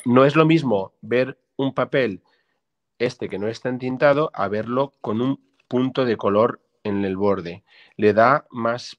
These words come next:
profundidad, le da, a mí me encanta, la verdad. Yo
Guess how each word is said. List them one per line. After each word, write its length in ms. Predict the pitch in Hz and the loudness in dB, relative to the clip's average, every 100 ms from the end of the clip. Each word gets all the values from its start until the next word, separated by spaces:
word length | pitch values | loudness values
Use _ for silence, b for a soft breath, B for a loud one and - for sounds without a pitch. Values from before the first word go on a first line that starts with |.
| _ | _
profundidad, 720 | 117 113 110 101 95 104 95 | -10 -6 -6 -6 -2 0 0
le 140 | 90 92 | -4 -4
da, 260 | 104 113 | -2 0
a 520 | 113 - 110 - 107 | -2 -6 -16 -12 -8
mí 120 | 101 110 | -4 -2
me 80 | |
encanta, 420 | 117 101 101 90 87 | -2 -2 -2 -4 -4
la 80 | 90 | -6
verdad. 340 | 87 101 95 95 | -4 -4 -6 -10
Yo 320 | 98 104 | -12 -10